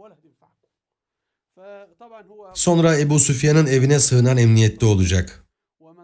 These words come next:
Kabe'ye sığınan emniyette olacak. Evinde oturan da emniyette olacak haberini verdi.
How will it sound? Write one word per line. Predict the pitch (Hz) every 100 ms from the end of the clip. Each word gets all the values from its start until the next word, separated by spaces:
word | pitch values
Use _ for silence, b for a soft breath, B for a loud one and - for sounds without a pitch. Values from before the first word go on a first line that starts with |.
| 170 190 _ 170 165 175 _ -
Kabe'ye | 120 113 95
sığınan | 80 85 80 87
emniyette | 92 87 82 78 76
olacak. | 78 73 69 76 - - - 214 196 196 190 175 190 202 185 _ _ _ _ 160
Evinde | 143 147 151
oturan | 139 143 143 131
da | 113
emniyette | 104 95 87 -
olacak | 87 76 76 104 -
haberini | 76 76 71 67
verdi. | 64 65